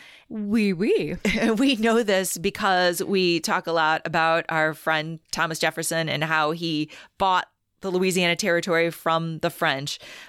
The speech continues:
Speaker 2: But when Louisiana was first founded, of course, it, it was the French who were controlling the, the territory.
Speaker 1: And they had carried the first African enslaved people into the area.
Speaker 2: That is right.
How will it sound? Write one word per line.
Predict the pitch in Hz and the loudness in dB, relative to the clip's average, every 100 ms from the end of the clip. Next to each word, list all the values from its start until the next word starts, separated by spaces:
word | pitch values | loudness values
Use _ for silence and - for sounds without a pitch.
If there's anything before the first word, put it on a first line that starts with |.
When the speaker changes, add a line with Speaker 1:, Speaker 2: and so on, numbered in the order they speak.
| - | -6
Speaker 2:
But | 190 170 - 175 | 0 0 -2 -2
when | 208 175 | -2 0
Louisiana | 185 220 208 202 185 | 0 0 2 2 2
was | 175 175 - | 2 0 0
first | 202 175 - | 0 0 0
founded, | 196 190 180 160 | 0 0 0 -2
of | - | 0
course, | 196 170 - | 0 0 0
it, | 180 - - | -2 -2 -4
it | 175 | -2
was | 175 170 151 | 2 0 0
the | |
French | 165 175 147 143 - | -4 -2 -2 -2 -4
who | 202 165 151 139 - - - - | -2 0 0 -4 -8 -18 -20 -12
were | 175 185 170 | -2 0 0
controlling | 190 165 190 151 127 107 147 175 | -2 -2 0 0 -2 -4 -8 -6
the, | 165 110 95 | -4 -2 -2
the | 151 | -2
territory. | - 123 98 143 87 160 - _ _ - | 0 -2 -2 -2 -2 -4 -12 _ _ -6
Speaker 1:
And | 233 214 214 208 - - | 0 2 0 0 -4 -6
they | 180 214 220 226 226 226 | -6 0 2 2 2 0
had | 226 214 196 - | -2 -2 -2 -4
carried | 220 196 190 | -2 -2 -2
the | 196 | -8
first | - - 220 233 - - | -6 -2 -2 -2 -6 -2
African | 180 202 233 220 214 | -2 0 -4 -4 -2
enslaved | 190 180 190 180 170 - | -2 -4 -2 -2 -2 -6
people | 214 202 160 151 | -6 -2 -2 0
into | 175 175 | -2 -2
the | 160 - | -2 0
area. | 156 151 - - 175 - _ - - - | 0 0 -2 -4 -6 -14 _ -20 -18 -10
Speaker 2:
That | 147 202 190 190 | -4 0 2 2
is | 180 160 | 0 0
right. | 185 151 92 95 - | 0 0 -2 -8 -12